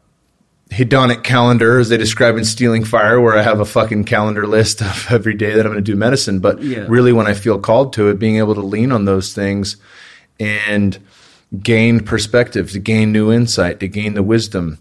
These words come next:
Speaker 1: using flotation tanks to
Speaker 2: Yeah, I
Speaker 1: really
Speaker 2: love
Speaker 1: drop in.
Speaker 2: flotation
Speaker 1: Uh,
Speaker 2: tanks.
Speaker 1: just
Speaker 2: Aren't, that, that's just,
Speaker 1: fucking
Speaker 2: uh,
Speaker 1: amazing.
Speaker 2: I think that's the,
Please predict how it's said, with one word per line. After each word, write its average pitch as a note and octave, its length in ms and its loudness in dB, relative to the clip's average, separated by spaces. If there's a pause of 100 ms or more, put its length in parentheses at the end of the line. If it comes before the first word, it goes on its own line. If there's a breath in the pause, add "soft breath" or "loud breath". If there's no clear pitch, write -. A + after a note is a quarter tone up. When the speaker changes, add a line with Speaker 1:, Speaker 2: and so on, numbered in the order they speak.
(480 soft breath)
Speaker 1:
using G2+ 320 -2
flotation G#2+ 720 -2
tanks - 640 -6
to - 100 -2
Speaker 2:
Yeah, C#3+ 80 2
I - 40 2
Speaker 1:
really C#3+ 140 0
Speaker 2:
love D3 120 2
Speaker 1:
drop G2 240 2
in. - 40 -8
Speaker 2:
flotation F#2+ 320 -2
Speaker 1:
Uh, A2 80 2
Speaker 2:
tanks. A#2 120 -2
Speaker 1:
just A2+ 120 -2
Speaker 2:
Aren't, F3+ 240 -4
that, E3+ 180 -2
that's E3 280 -8
just, F3+ 140 -6
Speaker 1:
fucking D#3 300 2
Speaker 2:
uh, A2 40 0
Speaker 1:
amazing. A#2 600 2
Speaker 2:
I - 60 2
think - 180 -4
that's F#3 200 0
the, D3+ 120 -6